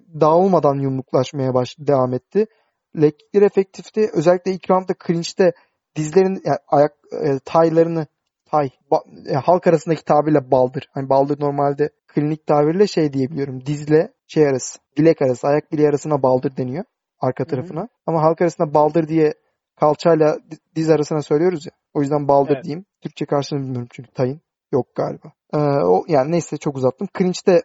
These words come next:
Speaker 1: o,
Speaker 2: O, o, o, o uyluk kemiğinin orası işte.
Speaker 1: Aynen, uyluk kemiğinin arkasına clinch'te çok sert şeyler vurdu. Ondan ben maç boyunca Dodson ondan da etkilendiğini düşünüyorum abi. Yani çok hareket etmemesinde bence onun da payı var. Game planla
Speaker 2: Aynen.
Speaker 1: birlikte.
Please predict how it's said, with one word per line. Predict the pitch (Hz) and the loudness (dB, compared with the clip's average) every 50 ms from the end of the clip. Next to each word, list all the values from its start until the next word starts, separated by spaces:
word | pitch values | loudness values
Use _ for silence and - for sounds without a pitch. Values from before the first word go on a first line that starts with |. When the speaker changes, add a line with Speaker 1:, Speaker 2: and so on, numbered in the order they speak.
| 311 - | 0 0
Speaker 1:
o, | 185 202 | 0 0
Speaker 2:
O, | 240 - | 0 -2
o, | - - 240 - - 262 247 254 262 | -8 -10 -12 -10 -8 -6 -4 -4 -4
o, | 262 254 254 | -4 -4 -4
o | 254 269 | -4 -4
uyluk | 269 262 269 - - | -4 -4 -6 -8 -8
kemiğinin | - 190 165 160 175 214 247 220 | -10 -8 -8 -6 -8 -8 -6 -6
orası | 185 151 131 - - 120 | -6 -6 -6 -8 -12 -16
işte. | 127 _ _ _ - 226 | -20 _ _ _ -8 -6
Speaker 1:
Aynen, | 196 147 143 180 | -6 -4 -2 0
uyluk | 196 196 202 - - | 0 0 0 0 0
kemiğinin | - 175 165 165 175 180 | -2 -2 -2 -2 0 0
arkasına | 170 170 - - - - 185 175 165 165 - _ _ _ - | 0 0 0 -4 -8 -4 -2 -2 -2 -2 -4 _ _ _ -2
clinch'te | 170 170 165 - - 185 175 - _ _ _ _ _ _ _ _ _ - | 0 0 -2 -2 -2 -2 -2 -2 _ _ _ _ _ _ _ _ _ -8
çok | - - 214 202 - | -4 -2 -2 -2 0
sert | - - 165 147 | 0 2 2 2
şeyler | - - 156 147 143 | 2 0 0 2 2
vurdu. | 139 160 196 | 2 2 2
Ondan | 190 180 180 185 196 202 202 190 - _ _ - 180 175 _ 180 | 4 4 4 4 2 2 0 -2 -8 _ _ -20 -20 -20 _ -18
ben | 175 160 160 180 180 185 185 175 - _ - | -6 -2 -2 0 0 -2 -4 -8 -12 _ -4
maç | 185 170 196 208 - - | 0 2 2 0 2 2
boyunca | 208 202 196 196 180 | 2 2 2 2 2
Dodson | 190 185 185 - - 202 | 2 0 0 0 -4 -4
ondan | 190 185 185 196 196 202 202 | -4 -2 0 0 0 2 2
da | 190 | 0
etkilendiğini | 170 - - 165 156 143 143 135 135 135 131 | 0 0 0 0 0 2 2 0 -4 -6 -6
düşünüyorum | 120 - - 139 131 127 127 131 127 | -8 -8 -6 -4 -4 -4 -4 -4 -4
abi. | 127 123 135 156 | -4 -4 -6 -8
Yani | 156 139 139 131 | -8 -8 -6 -4
çok | - 143 - - | -2 -2 0 0
hareket | 143 143 - - 147 | 0 -2 -2 -2 -4
etmemesinde | 147 - - 151 135 135 127 - - 147 143 | -4 -4 -4 -6 -8 -8 -8 -8 -6 -4 -4
bence | 143 147 143 151 | -2 -2 -2 -2
onun | 160 160 151 | -2 -2 -2
da | 143 | -2
payı | 135 - 147 131 131 | -4 -4 -4 -6 -4
var. | 131 156 185 - _ _ _ | -4 -4 -6 -8 _ _ _
Game | - 156 147 131 | 0 2 2 0
planla | - 143 127 123 | 0 -2 -2 -2
Speaker 2:
Aynen. | 127 127 120 | -2 -4 -6
Speaker 1:
birlikte. | 123 120 123 _ - 170 214 | -8 -10 -12 _ -8 -8 -8